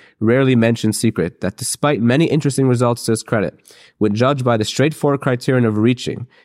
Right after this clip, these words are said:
the ultimate goal, the origin of life, is a field, is a failure. We still do not have even a plausible, coherent model, let alone a val-, validated scenario for the emergence of life on Earth. Certainly this is not due to lack of experimental and theoretical effort,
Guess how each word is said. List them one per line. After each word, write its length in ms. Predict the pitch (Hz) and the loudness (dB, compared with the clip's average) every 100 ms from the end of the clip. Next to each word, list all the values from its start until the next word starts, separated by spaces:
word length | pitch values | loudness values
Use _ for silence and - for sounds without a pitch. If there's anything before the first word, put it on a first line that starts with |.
| - | -4
the 100 | - | -2
ultimate 360 | 127 127 120 110 | 0 2 0 2
goal, 340 | 151 98 123 | 0 0 -2
the 100 | - | 0
origin 260 | 95 104 113 | 0 0 0
of 80 | 107 | 0
life, 220 | 139 123 | 0 0
is 140 | 110 107 | -2 -2
a 60 | |
field, 540 | 101 - - 135 139 131 | -4 -8 -2 0 0 0
is 160 | 120 | 0
a 100 | 107 | 0
failure. 540 | 98 - 139 110 85 82 _ _ - | -2 -2 0 0 0 -4 _ _ -4
We 100 | 104 | -4
still 260 | - 143 | 0 -2
do 100 | 147 | 0
not 220 | 117 123 127 | 2 2 2
have 240 | 123 120 | 0 0
even 200 | - 131 | 0 0
a 60 | 113 | 0
plausible, 680 | - - 143 170 160 165 165 _ - | -2 0 0 0 0 0 -2 _ -8
coherent 440 | 123 113 147 147 | -2 0 2 2
model, 300 | 123 123 98 | 2 2 2
let 140 | 107 120 | 0 0
alone 200 | 123 123 | 2 0
a 60 | |
val-, 360 | 107 107 120 95 | 0 0 -2 -2
validated 680 | 110 110 135 151 131 127 120 | -4 0 0 0 0 0 -2
scenario 480 | 120 117 123 92 98 | 0 2 2 0 -2
for 120 | 110 | 0
the 100 | 107 | 0
emergence 500 | 107 113 120 127 - | 2 2 2 0 -2
of 160 | 110 | -2
life 280 | 107 95 98 | 0 -2 -2
on 140 | 82 85 | -4 -4
Earth. 240 | 104 - - | -6 -12 -6
Certainly 340 | - 170 156 | 0 2 2
this 180 | 123 120 | 2 0
is 60 | |
not 220 | 117 135 127 | 2 2 2
due 160 | 131 | 0
to 180 | 127 113 | 0 0
lack 220 | 104 107 | 0 0
of 100 | 98 | -2
experimental 640 | 98 - 107 107 110 - 98 | -4 -2 -2 0 0 0 -4
and 100 | 98 | 0
theoretical 460 | 104 95 95 98 | 0 0 -2 0
effort, 340 | 151 - 69 | -2 -2 -8